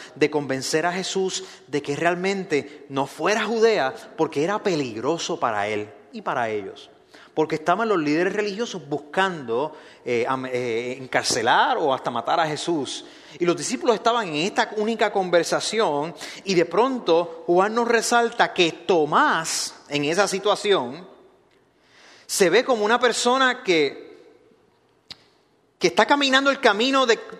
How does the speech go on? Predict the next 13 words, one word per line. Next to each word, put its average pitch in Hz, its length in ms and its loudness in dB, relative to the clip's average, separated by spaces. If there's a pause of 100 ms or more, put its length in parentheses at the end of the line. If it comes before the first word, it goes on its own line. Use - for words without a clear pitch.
eh, - 340 0
aprender 196 400 4
a 262 80 0
confiar 214 680 2
en 190 160 0
ese 214 260 0
Mesías. 185 600 -2 (1400)
Pero 214 240 6
entonces 269 720 0 (220)
Tomás 226 300 4
dice, 233 300 4
"Pero, 190 400 -2
ok, 208 160 2